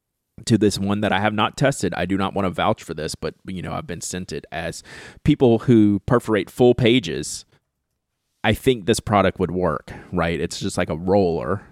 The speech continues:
that will put it, put in that perforation that you need. I don't think you're gonna get a lever-, the leverage that you would be happy with in the corner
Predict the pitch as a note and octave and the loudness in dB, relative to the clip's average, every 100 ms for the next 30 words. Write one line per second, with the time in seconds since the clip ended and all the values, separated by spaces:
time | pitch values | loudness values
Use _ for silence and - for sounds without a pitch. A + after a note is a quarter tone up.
0 | _ G2 E2+ - E2 D#2 - _ _ - | _ -6 -6 -4 -6 -6 -10 _ _ -4
1 | G#2 E2+ E2 - - G2+ E2+ D#2+ D2+ - | -2 0 -4 -8 -6 -4 -2 -6 -8 -8
2 | E2 - F2 - E2 A#1 - C#2 B1 - | -8 -6 -6 -6 -10 -12 -14 -12 -14 -16
3 | - - _ _ _ _ _ _ _ _ | -20 -20 _ _ _ _ _ _ _ _
4 | _ _ _ _ - G2 A2+ B2+ D3 B2 | _ _ _ _ -10 -2 0 0 -2 -2
5 | B2 A#2 A2 G2 G#2 G#2 _ _ _ - | 0 0 0 0 -2 -2 _ _ _ -6
6 | G2 F#2 F2 F#2 G#2 G#2 - F#2+ E2+ E2 | -4 -2 -4 -2 0 0 -2 -6 -4 -4
7 | G2+ G2+ - - - F2 - F#2+ F2+ E2 | -4 -4 -10 -12 -8 -8 -6 -6 -6 -8
8 | - D2+ G2 G#2 G#2 - F#2 F2 - - | -8 -6 -4 -2 -2 -4 -8 -8 -10 -8
9 | E2 G2 D3 | -8 -6 -6